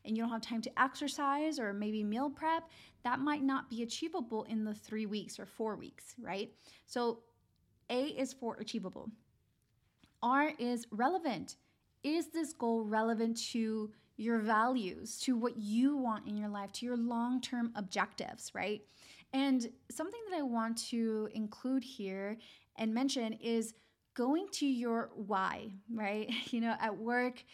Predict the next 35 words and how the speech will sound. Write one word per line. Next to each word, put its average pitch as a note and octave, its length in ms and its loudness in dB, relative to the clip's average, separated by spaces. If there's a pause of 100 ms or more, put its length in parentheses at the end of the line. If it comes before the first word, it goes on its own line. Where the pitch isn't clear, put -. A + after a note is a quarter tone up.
(340)
uh, G#3 220 2
with G#3+ 140 -4
the A#3+ 60 -6
hospital, A3 760 0
they A3+ 140 0
always, A3+ 480 2 (100)
they'll - 160 0
ask G#3 280 0
us, G#3+ 100 -4
like, G#3 120 -8
"What C#4+ 140 0
is G4+ 160 0
your C#4+ 160 0
why? G#3+ 300 -2
Like, B3+ 180 -12
why F4+ 300 -4
did D#4+ 180 -2
you D4 80 -2
start B3+ 320 -4
nursing?" A3+ 460 -4 (580)
And D4 280 4 (120)
same F4+ 260 -4
thing A4+ 200 -6
here, G#4 340 -4
right? G#3 380 -2
Why C4 800 -2 (160)
do B3 100 -4
you B3+ 220 4
want A3 340 2 (120)
to G#3+ 520 0
get G#3+ 180 0
healthy? F3 540 -6 (440)
And C4+ 120 4
I C#4 60 8
really D4+ 420 2